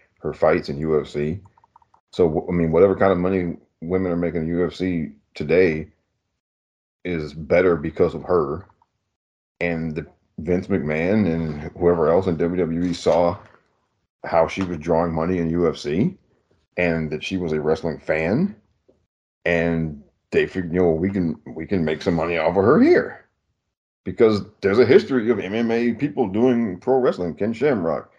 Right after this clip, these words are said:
Dan Severn, you know, Tank Abbott did it for a while. Um, I mean, and, you know, there are other guys, and there, there are people who dabbled in it a little bit and, and then went on for the pro wrestling.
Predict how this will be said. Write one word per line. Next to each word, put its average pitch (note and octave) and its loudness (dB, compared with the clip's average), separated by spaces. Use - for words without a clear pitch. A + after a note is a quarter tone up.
Dan G2+ -2
Severn, F2 0
you E2+ -8
know, - -12
Tank A#2 0
Abbott F#2+ 0
did F2 -6
it - -14
for E2+ -6
a D2+ -6
while. B1+ -8
Um, C#2+ -8
I F2+ -4
mean, F2 0
and, E2+ 0
you E2+ -2
know, G#2+ 4
there G#2+ 4
are F2 6
other E2+ 2
guys, D#2 0
and F2 -2
there, F2+ 4
there G2 0
are G2 -2
people - -8
who D#2+ -12
dabbled D#2+ 0
in D2+ -8
it D2 -6
a D2 -8
little D2 -4
bit D2+ -4
and, D2 -8
and D#2+ -4
then D#2 -2
went D#2 -2
on D2+ -2
for C2+ -8
the C2 -8
pro D2 0
wrestling. G#2 -4